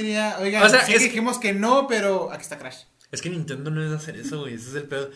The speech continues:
Speaker 2: Si fuera el Nintendo de los noventa, simón, güey.
Speaker 1: Ajá.
Speaker 2: Pero ahorita estamos hablando del Nintendo que te vende una consola pseudo funcional, güey. Te cobra <laughs> por todo. Ah, que por cierto, corrección, el Yu-Gi-Oh! Master Duel no cuesta dinero en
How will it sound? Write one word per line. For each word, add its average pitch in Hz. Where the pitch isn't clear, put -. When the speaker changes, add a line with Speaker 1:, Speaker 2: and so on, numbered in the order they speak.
Speaker 2:
Si -
fuera 220
el 302
Nintendo 202
de 320
los 226
noventa, 165
simón, 165
güey. 165
Speaker 1:
Ajá. 131
Speaker 2:
Pero 160
ahorita 151
estamos 196
hablando 156
del 202
Nintendo 170
que 180
te 147
vende 127
una 165
consola 143
pseudo 147
funcional, 123
güey. 156
Te 131
cobra 156
<laughs> -
por 143
todo. 160
Ah, 147
que 156
por 120
cierto, 123
corrección, 131
el 139
Yu-Gi-Oh! 123
Master 131
Duel 107
no 117
cuesta 123
dinero 107
en 110